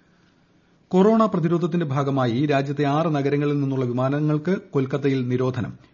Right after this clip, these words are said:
ഡൽഹി, ചെന്നൈ, മുംബൈ, നാഗ്പൂർ, പൂനെ, അഹമ്മദാബാദ് എന്നിവിടങ്ങളിൽ നിന്നുള്ള വിമാനങ്ങൾക്കാണ് നിരോധനം. ഈ മാസം ആറ് മുതൽ പത്തൊൻപത് വരെയാണ് വിലക്ക്. ഇത് സംബന്ധിച്ച് പശ്ചിമബംഗാൾ മുഖ്യമന്ത്രി മമതാ ബാനർജി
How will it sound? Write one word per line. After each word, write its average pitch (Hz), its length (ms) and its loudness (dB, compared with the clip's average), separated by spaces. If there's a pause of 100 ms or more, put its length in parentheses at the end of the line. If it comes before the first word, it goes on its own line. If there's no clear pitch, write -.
(100)
ഡൽഹി, 143 380 2
ചെന്നൈ, 143 500 -2
മുംബൈ, 135 380 -2 (100)
നാഗ്പൂർ, 139 440 -4 (500)
പൂനെ, 156 280 2 (320)
അഹമ്മദാബാദ് 170 720 -2
എന്നിവിടങ്ങളിൽ 143 480 0
നിന്നുള്ള 139 300 0
വിമാനങ്ങൾക്കാണ് 139 760 0
നിരോധനം. 104 400 -4 (440)
ഈ 180 100 4
മാസം 196 400 2
ആറ് 156 240 2
മുതൽ 180 260 -2
പത്തൊൻപത് 170 520 -2
വരെയാണ് 135 440 -2
വിലക്ക്. 120 340 -4 (100)
ഇത് 139 100 -6
സംബന്ധിച്ച് 143 440 -2
പശ്ചിമബംഗാൾ 143 640 -2
മുഖ്യമന്ത്രി 135 480 -2
മമതാ 139 340 -2
ബാനർജി 135 460 -2